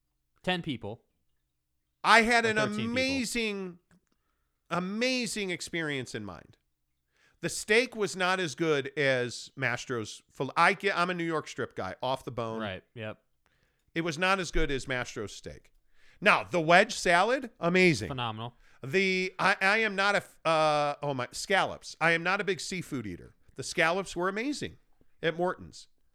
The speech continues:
Speaker 2: The drinks sucked. I can just outright say
Speaker 1: Agreed.
Speaker 2: they were average at best.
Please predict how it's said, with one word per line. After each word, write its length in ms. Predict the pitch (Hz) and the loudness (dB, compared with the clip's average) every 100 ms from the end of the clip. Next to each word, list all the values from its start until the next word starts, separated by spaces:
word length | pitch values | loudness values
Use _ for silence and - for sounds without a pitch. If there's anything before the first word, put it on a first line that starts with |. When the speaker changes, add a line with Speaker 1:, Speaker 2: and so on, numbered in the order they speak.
| _ _ - | _ _ -4
Speaker 2:
The 120 | 160 | -2
drinks 340 | 156 185 240 | 0 -2 -2
sucked. 540 | - - 135 147 - - - | -6 0 0 0 -6 -14 -2
I 120 | 143 | -2
can 160 | 180 147 | -2 -6
just 200 | 147 - | -6 0
outright 400 | 160 180 180 107 | 0 2 0 -2
say 240 | - 160 | -2 0
Speaker 1:
Agreed. 80 | 151 | 0
Speaker 2:
they 100 | 147 | -2
were 220 | 139 127 - | -2 -6 -4
average 440 | 139 143 151 175 185 | -2 0 -2 -4 -6
at 120 | - | -8
best. 420 | 78 65 - | -10 -10 -12